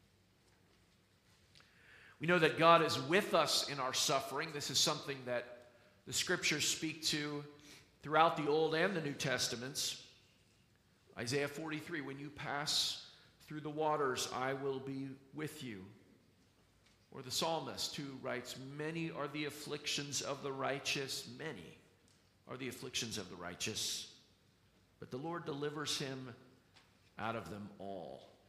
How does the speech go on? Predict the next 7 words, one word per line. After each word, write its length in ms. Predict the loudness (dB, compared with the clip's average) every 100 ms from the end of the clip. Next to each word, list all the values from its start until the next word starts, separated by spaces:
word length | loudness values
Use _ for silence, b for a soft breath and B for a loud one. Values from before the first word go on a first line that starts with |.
| _ -20 _ _ _ _ _ _ _ _ _ b b b b b
And 100 | -4
ultimately, 720 | -2 0 0 -2 -4 -4 -6 -12 -20 -20 -20 _ _ _ _ _ _ _ -20 -14
this 300 | -4 0 0
leads 300 | 0 -2 -4
to 100 | -4
the 100 | -6
conclusion 880 | -6 -10 -10 -10 -6 -4 -4 -6 -12